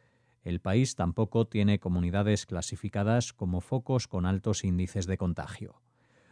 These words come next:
Más del ochenta por ciento de la población mayor de dieciséis años, es decir, más del sesenta por ciento del total de habitantes,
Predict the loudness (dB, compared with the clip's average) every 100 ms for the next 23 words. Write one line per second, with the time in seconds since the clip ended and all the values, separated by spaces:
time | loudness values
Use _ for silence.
0 | _ 2 6 6 4 2 2 0 0 0
1 | -4 -6 0 0 2 0 2 0 0 -2
2 | -2 -2 2 2 2 2 2 2 -2 -6
3 | -6 -4 -2 0 0 2 2 2 -4 _
4 | _ _ 0 2 0 2 0 2 4 4
5 | 2 -4 -4 -4 -4 -2 0 0 -2 -2
6 | 0 2 2 0 -4 -4 -4 -4 0 0
7 | 2 0 0 0 -2 0 -2 -2